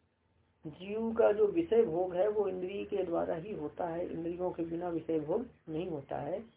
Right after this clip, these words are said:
या का अर्थ है जो देवतामयी का अर्थ है इंद्रियों के अधीन भोग वाला। शब्द, स्पर्श, रूप,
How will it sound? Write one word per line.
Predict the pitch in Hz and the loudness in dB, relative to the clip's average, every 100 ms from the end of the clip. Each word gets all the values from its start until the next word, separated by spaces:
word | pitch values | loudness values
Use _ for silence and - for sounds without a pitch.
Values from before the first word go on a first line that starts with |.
| _ _ _ _ _ - | _ _ _ _ _ 0
या | 175 190 | 4 4
का | 202 | 4
अर्थ | 196 170 | 2 2
है | 165 | 0
जो | 185 170 | 0 0
देवतामयी | 160 175 170 202 190 196 | 2 0 4 4 4 0
का | 202 202 | 0 0
अर्थ | 185 | 2
है | 180 | -2
इंद्रियों | 180 180 196 190 | -2 -6 -6 -4
के | 190 | -2
अधीन | 165 180 160 | -2 -4 -2
भोग | 156 160 | 0 0
वाला। | 151 143 143 - - _ _ _ 202 | -2 -4 -8 -14 -20 _ _ _ 6
शब्द, | 196 190 185 | 6 4 -8
स्पर्श, | - 190 180 | 0 0 0
रूप, | 180 190 | -4 -6